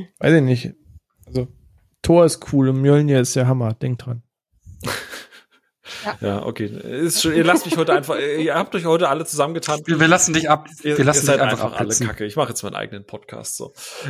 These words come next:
Speaker 3: Nee, äh, danke euch für die Zeit. Es war mal wieder schön, in kompletter Runde zu sein. Nächste Woche sind wir, glaub ich, wieder ein bisschen reduzierter und nächstes Mal dürfte es auch tatsächlich kürzer werden, weil wir haben ja schon mal Thor gesprochen, aber wir werden jetzt mal schauen,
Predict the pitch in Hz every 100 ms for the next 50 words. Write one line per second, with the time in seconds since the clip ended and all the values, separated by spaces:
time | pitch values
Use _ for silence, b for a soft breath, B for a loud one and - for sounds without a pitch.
0 | - 117 113 143 156 185 233 190 208 208
1 | 190 180 165 175 180 165 165 165 160 -
2 | 170 160 156 151 139 185 208 175 175 170
3 | 160 156 147 147 - 156 151 143 143 147
4 | 139 127 139 - 135 131 - 147 131 127
5 | 120 - - 175 220 196 190 151 147 151
6 | - 156 143 170 - 156 147 127 147 151
7 | 143 - 165 - 151 135 139 139 139 135
8 | 220 190 160 135 135 147 139 131 131 135
9 | 143 123 123 135 123 131 123 - 117 113
10 | 113 117